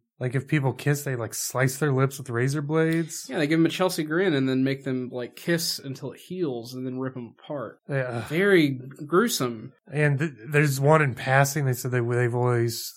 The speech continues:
Speaker 1: that was called the red kiss. The narrator's like, "I've always heard of the red intercourse. I'm scared of it. I don't know what it is."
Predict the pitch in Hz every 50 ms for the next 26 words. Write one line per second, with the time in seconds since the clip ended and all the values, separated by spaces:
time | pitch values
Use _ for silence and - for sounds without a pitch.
0 | - - 143 139 147 139 143 - 151 135 131 123 127 123 127 120 - - 127 113
1 | 107 107 107 - - - - - _ _ - 120 117 117 117 120 123 127 131 131
2 | 131 127 123 123 113 113 117 117 117 - 123 120 120 131 127 123 120 - 131 117
3 | 120 113 117 110 120 123 120 113 113 127 131 131 120 - - 120 110 104 101 -
4 | - 113 107 104 - - - 127 120 120 117 113 107 107 104 107 110 113 117 123
5 | 113 104 110 110 110 107 101 101 104 127 160 196 - -